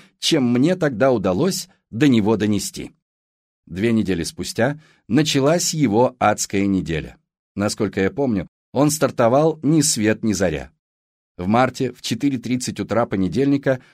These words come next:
он отправил мне такое сообщение. "Подъём. Началась неделя, которую я запомню до конца своей жизни. Я готов. Позвоню в воскресенье рассказать о своих успехах". Он позвонил в пятницу,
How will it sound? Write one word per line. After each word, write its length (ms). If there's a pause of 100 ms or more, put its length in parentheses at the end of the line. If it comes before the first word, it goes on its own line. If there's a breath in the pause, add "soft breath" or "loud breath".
(120)
он 160
отправил 420
мне 180
такое 380
сообщение. 720 (680)
"Подъём. 500 (180)
Началась 460
неделя, 400
которую 480
я 140
запомню 440
до 120
конца 380
своей 360
жизни. 460 (200)
Я 220
готов. 320 (520)
Позвоню 400
в 80
воскресенье 760
рассказать 600
о 120
своих 480
успехах". 580 (640)
Он 180
позвонил 400
в 100
пятницу, 600